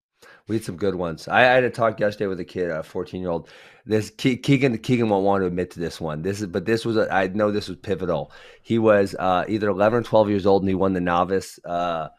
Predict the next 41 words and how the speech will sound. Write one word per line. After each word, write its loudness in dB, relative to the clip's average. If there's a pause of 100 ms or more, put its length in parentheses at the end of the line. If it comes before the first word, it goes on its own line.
(320)
Northern 4
Plains 0
in -6
Greco. 6 (580)
And 0
then 2
he -4
ki-, -8
he -4
kinda 0 (120)
played 4
up 0
an -4
injury. -2
Yeah, 4
he 0
may, 4
he 2
maybe 2
was -4
injured -2
a -2
little -2
bit, -4
but -4
he -4
played 0 (340)
it 0
up. 0
He -6
didn't -2
wrestle 0
in -8
freestyle, -4
and -2
a 0
lot 4
of -4
it -4
was -2
because -2